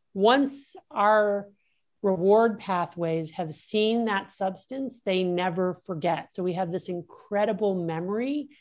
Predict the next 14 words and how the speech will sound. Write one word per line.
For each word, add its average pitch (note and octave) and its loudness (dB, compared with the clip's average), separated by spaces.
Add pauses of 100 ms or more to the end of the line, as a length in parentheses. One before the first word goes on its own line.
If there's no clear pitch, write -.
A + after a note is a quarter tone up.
(300)
for G3+ 4
these F#3 0
intensely G3+ -4
pleasurable F3+ -4
and C4 0
intensely F3 -8
painful E3 -10
experiences, F3 -8 (300)
but G#3 -4
somehow C4+ -2
we A3+ 0
remember G3+ 0
the F3 -2
pleasure, B3 6